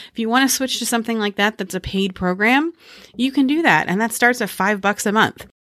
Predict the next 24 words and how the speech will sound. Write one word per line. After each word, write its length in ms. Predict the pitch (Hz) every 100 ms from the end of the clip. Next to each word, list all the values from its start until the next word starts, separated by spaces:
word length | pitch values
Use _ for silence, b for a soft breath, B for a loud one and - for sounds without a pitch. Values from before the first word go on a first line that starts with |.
| _
You 140 | 226 240
can 180 | 254 247
use 240 | 254 -
things 240 | 247 240
like 240 | 226 220 -
Acuity. 680 | 202 - 262 277 - - _ B B B -
If 140 | 180
you're 100 | 233
gonna 140 | 285 285
be 100 | 240
a 60 |
coach 480 | 233 - 196 269 -
and 100 | 202
you're 80 | 190
gonna 160 | 196
have 260 | 180 190 190
people 280 | 196 196 170
schedule 560 | - - 160 185 180
times 420 | 175 - 165 180 226
with 160 | 226
you, 300 | 262 285 320 B B B B
Acuity 840 | 196 190 - 294 320 254 202 196 -
is 320 | 190 185 180 -
an 180 | 180